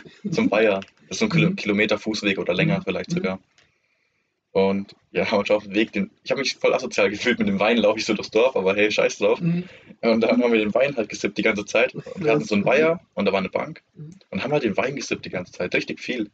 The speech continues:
Speaker 1: Mhm.
Speaker 2: Und es ging richtig schnell, richtig, richtig schnell waren wir ultra dicht dann.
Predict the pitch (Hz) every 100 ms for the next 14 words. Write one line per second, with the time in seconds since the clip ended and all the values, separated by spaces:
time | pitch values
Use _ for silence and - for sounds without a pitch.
0 | _ - 147 165 _ _ _ - 101 101
1 | - - - _ _ _ _ _ - -
2 | 127 185 185 160 147 147 135 160 - -
3 | - - - 123 127 113 117 - 156 156
4 | 113 131 92 - 92 98